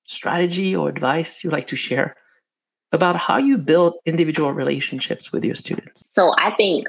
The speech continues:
Speaker 2: for me, it always had to come down to the community first. So thinking about what type of community do I want to have with this particular group? And we want that to be, like,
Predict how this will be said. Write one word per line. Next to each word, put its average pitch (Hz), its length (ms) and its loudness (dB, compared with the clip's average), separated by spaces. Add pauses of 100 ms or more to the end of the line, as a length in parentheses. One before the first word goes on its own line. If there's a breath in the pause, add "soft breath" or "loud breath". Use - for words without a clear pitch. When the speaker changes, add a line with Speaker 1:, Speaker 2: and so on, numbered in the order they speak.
Speaker 2:
for 175 120 4
me, 175 580 4 (140)
it 180 100 4
always 196 360 4
had 175 180 4
to 170 80 0
come 160 300 -2
down 151 400 2
to 151 440 2 (460)
the 185 120 4
community 170 580 2
first. - 340 0
So 160 160 4
thinking 175 380 0
about 156 460 2
what 190 220 4
type 175 240 0
of 156 140 0
community 156 500 0
do 147 160 2
I 139 140 4
want 139 460 -4
to 160 100 -6
have 139 560 0
with 147 260 0
this 147 180 0
particular 139 600 -2
group? 131 260 -4 (380)
And 208 180 2
we 175 100 6
want 156 220 2
that 139 140 2
to - 80 -10
be, 127 140 0
like, - 160 -8